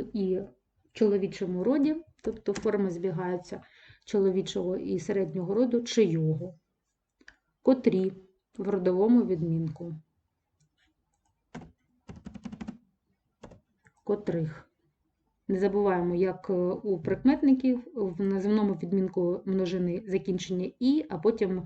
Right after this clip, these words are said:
буква змінюється в усіх інших відмінках, крім знахідного, який збігається із, е, називним. <clears throat> Закінчення буква «и».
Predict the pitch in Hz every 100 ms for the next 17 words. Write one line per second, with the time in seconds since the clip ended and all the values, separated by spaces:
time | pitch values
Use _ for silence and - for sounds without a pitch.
0 | - - 202 208 180 175 208 240 202 -
1 | 175 185 - 196 160 - 190 202 196 220
2 | - 208 208 226 226 208 - 220 202 202
3 | - - 190 185 190 202 190 180 185 180
4 | 196 170 175 180 180 180 170 185 180 180
5 | 165 - - 175 170 160 - - - 185
6 | 180 175 175 175 170 - _ 240 - -
7 | - _ _ _ - - 202 202 226 240
8 | 226 202 202 - _ 196 202 196 196 -
9 | 190 170